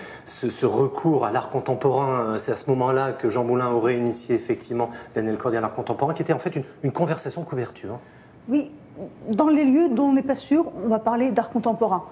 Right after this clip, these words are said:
Speaker 2: Alors, ils auraient pu parler d'autre chose, mais je pense que Moulin en profite pour glisser
Speaker 1: Mhm.
Speaker 2: quelques idées, euh,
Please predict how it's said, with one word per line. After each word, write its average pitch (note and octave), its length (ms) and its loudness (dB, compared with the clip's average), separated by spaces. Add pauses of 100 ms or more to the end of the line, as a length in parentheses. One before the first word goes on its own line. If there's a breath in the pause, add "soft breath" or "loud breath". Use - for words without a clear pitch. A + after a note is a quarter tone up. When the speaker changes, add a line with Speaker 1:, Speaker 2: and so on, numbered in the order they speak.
(120)
Speaker 2:
Alors, E3+ 140 -6
ils F3+ 80 -8
auraient F#3+ 100 2
pu G3+ 100 -2
parler G#3+ 200 4
d'autre G#3 240 2
chose, E4 300 0 (240 loud breath)
mais - 60 -14
je - 80 -16
pense A#3 200 -4
que - 100 -4
Moulin G#3+ 400 4
en A3+ 160 0
profite A3 440 -2
pour G3+ 160 -6
glisser F#3+ 380 0
Speaker 1:
Mhm. A3 40 -2
Speaker 2:
quelques E3+ 360 0
idées, G#3 320 2
euh, F3 80 -2